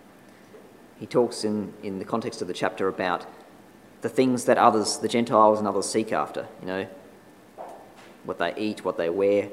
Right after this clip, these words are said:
the practicalities of life, what they own. But in contrast, he says in Luke twelve, verse thirty-one, to believers, "Rather, don't worry about those things. Seek the kingdom of God, and all those other practical things of life will be added unto you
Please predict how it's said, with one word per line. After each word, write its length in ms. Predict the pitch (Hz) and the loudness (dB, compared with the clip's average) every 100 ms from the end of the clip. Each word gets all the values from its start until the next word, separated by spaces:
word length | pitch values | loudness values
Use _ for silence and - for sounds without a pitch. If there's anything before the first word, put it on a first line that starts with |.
| - - - - - | -12 -18 -20 -20 -10
the 80 | 98 | -4
practicalities 600 | 113 - - 101 95 90 | -2 -2 -2 0 -2 -4
of 80 | 90 | 0
life, 260 | 101 101 | 2 2
what 120 | 95 | -2
they 160 | 80 85 | 0 2
own. 360 | 131 160 165 - - - - - - - - - - - | 2 2 -2 -8 -18 -20 -20 -20 -20 -20 -20 -20 -18 0
But 100 | 123 | 2
in 80 | 127 | 2
contrast, 520 | - 175 139 107 - | 0 0 4 4 2
he 80 | 98 | -4
says 520 | - 107 107 - - - - - - - - | 4 4 4 -2 -6 -16 -20 -20 -20 -20 -8
in 100 | 101 | 0
Luke 180 | 107 - | 0 2
twelve, 220 | 107 107 | 2 4
verse 180 | 95 - | 2 0
thirty-one, 480 | 104 98 98 95 92 | -2 0 -2 -4 -4
to 120 | 95 | -4
believers, 600 | 90 104 139 80 80 - - - | 0 2 2 0 -6 -10 -16 -2
"Rather, 480 | 123 185 120 82 - - - - | 4 4 4 0 -4 -16 -6 0
don't 200 | 170 131 | 0 2
worry 180 | 127 | 2
about 240 | 107 110 - | 4 2 0
those 220 | 104 104 | -2 -2
things. 300 | 82 87 - | -8 -12 -14
Seek 280 | - 156 156 | -6 -4 -2
the 80 | 120 | -6
kingdom 340 | - 131 117 | -8 -4 -2
of 140 | 104 - | -2 -2
God, 300 | 107 85 - - - - - - - - | 0 0 -4 -16 -20 -20 -20 -20 -20 -10
and 80 | 151 | -2
all 100 | 170 | 2
those 220 | 139 117 | 4 4
other 220 | - 120 - | 2 0 0
practical 420 | 123 - 120 104 | -4 -6 -6 -4
things 220 | 107 95 | -4 -6
of 140 | - | -4
life 220 | 87 90 - - - - - | 0 -2 -2 -16 -20 -20 -12
will 120 | - | -8
be 120 | 104 117 | -6 0
added 220 | 123 110 | 0 0
unto 240 | 107 95 | -2 -4
you 240 | 87 90 | -4 -6